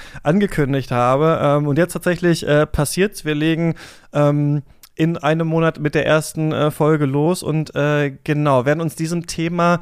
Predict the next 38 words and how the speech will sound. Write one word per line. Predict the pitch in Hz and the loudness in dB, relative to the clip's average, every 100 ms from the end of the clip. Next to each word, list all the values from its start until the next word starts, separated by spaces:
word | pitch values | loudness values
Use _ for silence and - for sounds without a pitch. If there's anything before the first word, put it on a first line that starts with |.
| - - - | -6 -18 -4
widmen, | 127 190 - 185 170 | -2 0 0 0 2
das | 160 180 | 0 2
ja | 160 | 2
dann | 156 147 | 2 2
doch | 160 180 175 85 65 | 2 2 0 -4 -4
recht | 147 180 - - - | 0 0 -2 -12 -12
vielschichtig | - - 220 220 135 123 - 131 - | -4 2 2 2 -6 -8 -8 -10 -4
ist. | 165 170 | -4 -4
Und, | - 143 147 | -4 -4 -2
äh, | 139 143 | 0 0
ich | 139 | 0
hatte | 160 170 160 - - - - _ - | -2 0 -2 -4 -20 -20 -20 _ -8
ja | 139 | -4
mal | 147 | -4
so | 147 | -4
geschuckt, | 143 202 | -6 -6
geguckt, | - 185 - | -2 -2 0
wer | 143 | -2
hätte | 147 | -2
Lust | 151 202 | -2 0
darauf? | 196 170 180 | 0 2 0
Und | 170 | 0
ihr | 156 | -2
habt | 156 | 0
euch | 160 - | -2 2
beide | 160 165 | 2 2
so | 151 | -2
ein | 147 | -2
bisschen | 165 175 160 160 - - | -2 0 0 -2 -6 -2
Partei-Doppelspitze-mäßig | 160 - 170 185 180 185 196 - 139 - 120 123 120 147 - | 0 2 4 4 4 2 0 0 -2 -2 -4 -2 -2 -2 2
<laughs> | |
drauf | - 139 - | 4 4 2
beworben | 175 135 143 185 160 | 0 4 4 4 0
und | - | 0
gesagt, | 151 147 156 165 - | 0 4 2 0 0
ey, | 165 165 | 0 2
wir | 143 | 0
haben | 185 202 | 0 0